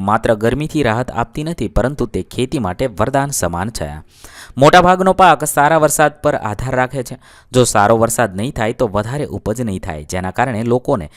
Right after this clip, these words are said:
સસ્તામાં અનાજ મળી શકશે નહીં. વરસાદની ઋતુમાં તેના ફાયદા અને ગેરફાયદા પણ છે. વરસાદની ઋતુ સૌને પ્રિય છે, કારણ કે તે સૂર્યના આકરા તાપથી રાહત આપે છે. તે પર્યાવરણમાંથી બધી ગરમી દૂર કરે છે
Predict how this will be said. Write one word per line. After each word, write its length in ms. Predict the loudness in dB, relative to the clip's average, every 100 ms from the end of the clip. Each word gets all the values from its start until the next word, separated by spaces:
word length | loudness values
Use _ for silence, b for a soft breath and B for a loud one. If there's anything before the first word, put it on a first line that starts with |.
| b b
સસ્તામાં 580 | -2 -2 0 -2 -2 -4
અનાજ 320 | -4 -4 -6
મળી 220 | -4 -4
શકશે 380 | -4 -6 -8 -10
નહીં. 300 | -10 -12 -14 -16 B B B B 0
વરસાદની 520 | 4 6 6 4 0
ઋતુમાં 460 | 0 0 0 -2
તેના 200 | -2 -4
ફાયદા 420 | -6 -8 -6 -4 -4
અને 140 | -6
ગેરફાયદા 560 | -10 -10 -6 -6 -4 -4
પણ 200 | -4 -8
છે. 120 | -12 -16 b b
વરસાદની 460 | 0 4 4 4 0
ઋતુ 260 | 0 0 -2
સૌને 380 | 2 0 2 -4
પ્રિય 380 | -4 -2 0
છે, 160 | -2 -6
કારણ 300 | -8 -6 -4
કે 140 | -4
તે 180 | -6 -6
સૂર્યના 540 | -4 -2 0 0 -2 -2
આકરા 320 | -4 0 -2
તાપથી 440 | -2 -6 -10 -8 -8
રાહત 400 | -6 -6 -6 -8
આપે 220 | -8 -8
છે. 160 | -10 -12 _ b b b
તે 80 | -2
પર્યાવરણમાંથી 760 | 2 2 4 4 2 -2 -2 0
બધી 260 | 0 -2
ગરમી 360 | -2 -2 -2 0
દૂર 180 | 0 2
કરે 260 | 2 0
છે 140 | -2